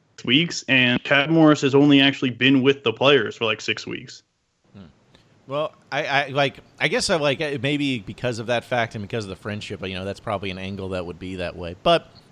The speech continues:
Speaker 2: uh, say, like, at the end of the season, like, I, I feel like we've talked about this before. I know probably on last <laughs> time we've talked, Zach, uh, last year's podcast or whatever, but, like, this is a weird time, covid and, you know, ten game schedule and all that stuff. Like,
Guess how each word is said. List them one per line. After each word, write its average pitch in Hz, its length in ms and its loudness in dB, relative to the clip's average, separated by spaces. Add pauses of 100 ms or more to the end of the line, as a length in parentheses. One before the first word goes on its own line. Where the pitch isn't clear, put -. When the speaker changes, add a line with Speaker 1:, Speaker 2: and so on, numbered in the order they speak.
Speaker 2:
uh, 147 120 -2
say, 214 160 -2
like, 214 160 -2
at 127 80 -12
the 120 120 -8
end 139 120 -8
of 117 80 -8
the 101 60 -10
season, 104 420 -10 (520)
like, 120 280 0 (240)
I, 120 140 -4
I 135 120 2
feel 185 180 0
like 156 140 2
we've 135 160 -2
talked 139 240 2
about 120 200 0
this 117 160 -4
before. 107 640 -2
I 104 120 -4
know 107 240 -2
probably 117 280 2
on 110 120 -4
last 110 320 -2
<laughs> - 20 -14
time 117 280 -6
we've 117 140 -8
talked, 110 300 -4
Zach, 101 320 -4
uh, 104 220 -6
last 104 340 -2
year's 110 140 -14
podcast 101 600 -8
or 101 60 -14
whatever, 98 460 -8
but, 92 200 -6 (760)
like, 117 220 0 (640)
this 175 160 0
is 214 100 0
a 233 40 2
weird 214 320 2
time, 135 420 2
covid 131 460 4
and, 120 360 -4
you 107 60 -2
know, 101 80 -2
ten 123 240 -8
game 113 280 -4
schedule 101 440 -4
and 90 80 -6
all 90 140 -4
that 87 180 -6
stuff. - 300 -8
Like, 95 240 -4